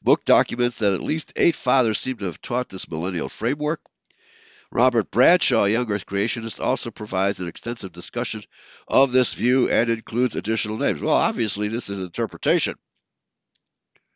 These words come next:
This can't be taken literally.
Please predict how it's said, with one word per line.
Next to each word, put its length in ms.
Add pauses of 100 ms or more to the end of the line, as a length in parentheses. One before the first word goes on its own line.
(1200)
This 200
can't 280
be 120
taken 320
literally. 500